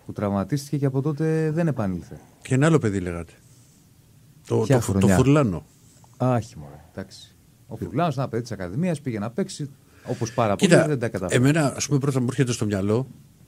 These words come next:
Speaker 2: που εγώ τον πίστευα πάρα πολύ και πανηγύριζα όταν τον είχε πάρει ο Ολυμπιακός από την Ξάνθη, τον Βλαχοδήμο.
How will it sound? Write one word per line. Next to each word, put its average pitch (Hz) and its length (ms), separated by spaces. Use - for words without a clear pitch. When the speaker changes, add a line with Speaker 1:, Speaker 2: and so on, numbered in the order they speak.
Speaker 2:
που - 100
εγώ 113 100
τον 123 140
πίστευα 117 320
πάρα 117 220
πολύ 101 200
και 117 100
πανηγύριζα 104 520
όταν 90 120
τον 95 120
είχε 90 140
πάρει 92 160
ο - 40
Ολυμπιακός 90 360
από 95 80
την 87 100
Ξάνθη, 127 300
τον 113 120
Βλαχοδήμο. 107 520